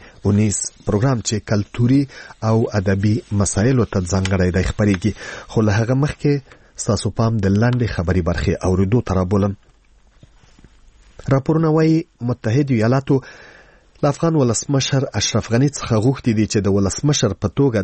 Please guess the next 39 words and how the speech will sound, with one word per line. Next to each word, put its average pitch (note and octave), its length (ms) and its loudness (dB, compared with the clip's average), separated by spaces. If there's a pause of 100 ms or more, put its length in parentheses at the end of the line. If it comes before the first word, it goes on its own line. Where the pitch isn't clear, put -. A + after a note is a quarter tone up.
د F2+ 100 -4
خپلې G2 380 0
لوړې C3+ 320 2
مراسم F2 420 -2 (140)
وځنډوي. A#2 480 2 (360)
دوه B2+ 480 0 (160)
باخبره C3 400 0
سرچینو A2 460 0 (200)
رویټرز C3 420 -2
خبري G#2 320 2
اژانس F#2 360 -2
ته A#2 80 2
ویلي، C3 240 2 (460)
دا B2+ 100 2
ویره C#3 300 2
شته - 160 -2
چې G2+ 340 -2
انتخاباتي F#2+ 520 -2
لانجې F#2+ 400 2 (360)
ښایي A#2 320 2
د G2 40 0 (120)
سولې C3 340 2
هڅې G2 200 -2 (100)
زیانمنې A2+ 460 2
کړي. A#2 140 0 (320)
د D3+ 200 2
سرچینو C3 380 0
د A2 220 0
موضوع G2+ 360 0
د E2 160 -2
حساسیت - 480 -2
له B2 100 -2
کبله B2 260 0 (360)
د A2 180 0
خپلو A2+ 340 2
نومونو C#3 300 4
د F2+ 280 -6
پټ C#3 140 -2 (120)
پاتې F#2 240 -2